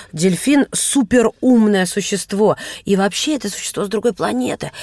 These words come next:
и они умнее нас, они про-, более продвинуты и прочее, прочее. Так ли это, или всего-навсего объём мозга нужен для большого объёма,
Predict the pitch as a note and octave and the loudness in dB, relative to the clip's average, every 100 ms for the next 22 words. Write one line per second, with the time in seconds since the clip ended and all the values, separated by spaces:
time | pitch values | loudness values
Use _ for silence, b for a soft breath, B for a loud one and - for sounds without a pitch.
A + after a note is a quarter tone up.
0 | B - F3+ F3+ G#3+ A3 A#3 A#3 A#3+ B3 | B -4 -2 0 2 2 2 2 2 2
1 | A#3+ F#3+ E3+ F3+ G3 G#3+ G3+ A#3+ A#3+ F#3+ | 2 0 0 0 0 -2 2 2 2 0
2 | A#3 A3+ A3+ C4+ A#3 G3 F3+ B B - | -2 0 0 2 2 0 -2 B B -4
3 | F#3+ D#4+ F#4 - D#4 - C#4+ G#3+ - - | 0 2 2 2 -2 0 2 2 0 -6
4 | B B - F4+ G4 D#4 D#4+ - F4+ G#4 | B B 0 0 2 0 0 0 0 2
5 | - F#3 - - C4+ B3 - C4+ C#4 C#4+ | 2 0 0 0 0 2 0 2 4 2
6 | C#4+ - A3+ - G#3 G#3+ A#3 B3 D4 D4+ | 2 0 0 2 0 2 4 4 4 2
7 | G#3+ G#3+ G#3 G3+ F3+ F3+ G3 B3 G#3+ G3 | 2 2 2 0 -2 0 0 2 4 4
8 | G3+ G#3 F#3 | 2 2 0